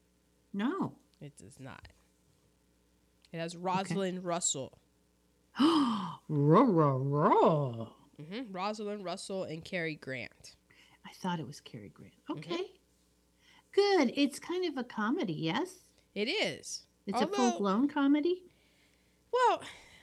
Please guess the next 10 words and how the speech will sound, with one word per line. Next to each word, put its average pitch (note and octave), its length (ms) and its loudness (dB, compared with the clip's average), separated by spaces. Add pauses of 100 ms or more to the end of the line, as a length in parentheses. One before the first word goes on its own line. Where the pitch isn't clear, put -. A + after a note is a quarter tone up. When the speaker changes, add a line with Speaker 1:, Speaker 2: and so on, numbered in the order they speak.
(280)
Speaker 2:
Google E4+ 400 -4
has G#3+ 280 -2
it G3+ 80 -4
as F#3 240 -4
a D#3 240 -4 (100)
drama A3+ 460 -2
romance, G3 920 -6
but F3+ 360 -4 (400)
I C#4 140 -2 (300)
Speaker 1:
Okay. F4 160 -8